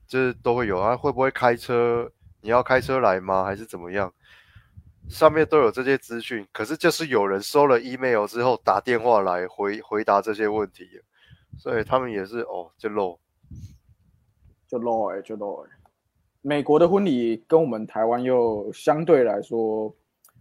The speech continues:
Speaker 2: 我觉得复杂程度不太一样啊。
Speaker 1: 对，复杂程度是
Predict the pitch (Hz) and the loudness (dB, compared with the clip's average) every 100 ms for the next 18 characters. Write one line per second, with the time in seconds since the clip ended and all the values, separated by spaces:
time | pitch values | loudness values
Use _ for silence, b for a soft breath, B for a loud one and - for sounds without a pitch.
0 | _ 135 226 285 185 135 135 127 127 156 | _ 2 4 4 6 6 6 2 -2 -2
1 | 120 - 120 107 110 78 - - - _ | -2 -4 -2 -2 -4 -6 -18 -20 -20 _
2 | _ _ _ - - _ _ _ 165 143 | _ _ _ -20 -20 _ _ _ 0 2
3 | 135 185 170 139 135 120 147 135 139 | 0 -8 2 2 4 -2 -2 -6 -8